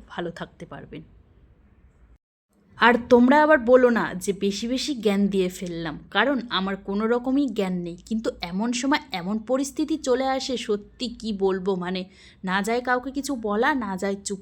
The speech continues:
করে থাকা। তো যাই হোক, সেসব কথা বাদ দিই। তো নিজের কাজ নিজে করি আমি। সত্যি ওটা আমার পরনিন্দা, পরচর্চা আমার কখনো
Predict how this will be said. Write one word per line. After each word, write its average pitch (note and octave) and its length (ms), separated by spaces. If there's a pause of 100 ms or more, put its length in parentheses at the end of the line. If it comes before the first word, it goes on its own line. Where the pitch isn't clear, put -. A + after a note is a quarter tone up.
করে F3+ 180
থাকা। E3 440 (400)
তো C4+ 100
যাই A3 320
হোক, F#3+ 200
সেসব G3+ 280 (100)
কথা F#3+ 260
বাদ E3+ 320
দিই। C4 200 (100)
তো G3+ 240 (320)
নিজের A3 300
কাজ A3 240
নিজে G#3+ 280
করি A3 300
আমি। G#3 400
সত্যি A3 520
ওটা G3 240
আমার G3 180
পরনিন্দা, G3 640
পরচর্চা F#3 600
আমার G3 220
কখনো A3+ 320